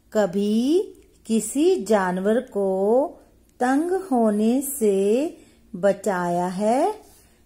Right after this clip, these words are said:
यदि हाँ, तो कक्षा में बताइए, आपने वह कैसे किया? बच्चों,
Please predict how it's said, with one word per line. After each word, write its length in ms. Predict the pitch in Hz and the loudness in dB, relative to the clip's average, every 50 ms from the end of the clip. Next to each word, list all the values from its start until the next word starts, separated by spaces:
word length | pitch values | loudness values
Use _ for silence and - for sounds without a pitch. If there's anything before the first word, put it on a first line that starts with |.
| _ - 214 | _ -12 -12
यदि 540 | 190 185 196 208 208 202 185 175 208 190 | -10 -6 -2 -2 -2 -2 -2 -4 -4 -4
हाँ, 800 | 190 180 202 196 196 196 196 202 214 226 254 285 370 392 - - _ - _ _ _ _ _ - | -4 -6 -4 -4 -4 -4 -2 -2 -2 0 0 -2 -4 -6 -12 -18 _ -20 _ _ _ _ _ -2
तो 460 | 220 214 214 214 214 226 240 277 339 415 - - - - - - - | 0 2 2 2 2 2 2 2 2 0 -4 -10 -20 -20 -18 -6 0
कक्षा 580 | 233 226 220 - - - - 269 285 302 330 | 0 0 0 0 -10 -10 -4 -2 -2 0 0
में 680 | 320 285 247 226 220 208 208 220 233 262 285 339 359 - - - - _ _ _ _ _ _ _ _ _ _ _ _ _ _ _ _ _ _ _ _ _ _ _ - | 0 2 2 2 2 2 2 2 2 0 0 -2 -4 -8 -18 -20 -20 _ _ _ _ _ _ _ _ _ _ _ _ _ _ _ _ _ _ _ _ _ _ _ -10
बताइए, 1120 | 175 208 208 208 - 202 190 180 180 180 180 185 214 233 269 302 311 269 208 175 180 - - - _ _ _ _ _ - - | -2 -2 -2 0 0 0 0 2 0 0 -2 0 0 2 2 2 2 0 0 -2 -4 -12 -20 -20 _ _ _ _ _ -10 -6
आपने 1400 | 185 202 214 226 233 247 262 240 - - - _ _ _ - - 202 196 202 202 202 208 214 226 254 277 294 277 - - - _ _ _ - | -4 -2 0 0 2 0 0 -2 -4 -18 -20 _ _ _ -8 -6 -4 -2 0 0 0 2 2 2 2 0 -2 -4 -14 -20 -20 _ _ _ -14
वह 380 | 180 165 208 208 196 233 285 320 | -6 -2 -2 -2 0 0 -2 -4
कैसे 640 | 302 - - 233 202 185 185 185 - 202 196 190 190 | -4 -2 -2 0 0 0 0 -4 -2 -2 -2 -2 -2
किया? 640 | 190 - 220 226 247 269 311 311 294 254 208 185 180 - _ _ _ _ _ - _ _ _ _ - | -4 -8 -8 -6 -4 -2 0 0 0 0 -2 -4 -8 -14 _ _ _ _ _ -20 _ _ _ _ -12
बच्चों, 840 | 180 165 208 196 190 196 - - - 208 208 214 226 247 277 320 349 | -4 0 0 0 0 -2 -10 -4 0 2 2 4 2 2 2 0 -2